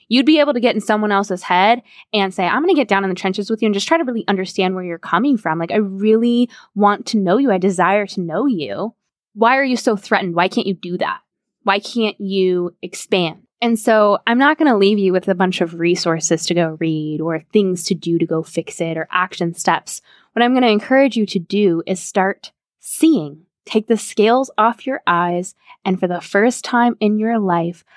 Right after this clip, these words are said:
allow yourself to see.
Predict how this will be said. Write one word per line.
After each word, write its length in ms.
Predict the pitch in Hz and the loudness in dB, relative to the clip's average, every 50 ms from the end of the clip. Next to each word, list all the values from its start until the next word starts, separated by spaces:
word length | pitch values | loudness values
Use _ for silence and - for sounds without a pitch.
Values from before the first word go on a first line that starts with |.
| - - - | -20 -14 -4
allow 560 | - 185 175 180 180 185 185 208 233 240 247 254 | 0 0 0 2 2 4 4 4 4 4 2 0
yourself 840 | 240 240 254 254 240 - - 196 190 190 190 190 - - _ _ _ _ | 0 0 0 0 0 -2 0 2 2 2 2 -2 -6 -14 _ _ _ _
to 180 | - - 214 196 | -2 -2 -2 -2
see. 580 | - - - - 180 147 143 - - 226 208 | -2 -4 -2 -2 -2 -2 -2 -6 -12 -12 -14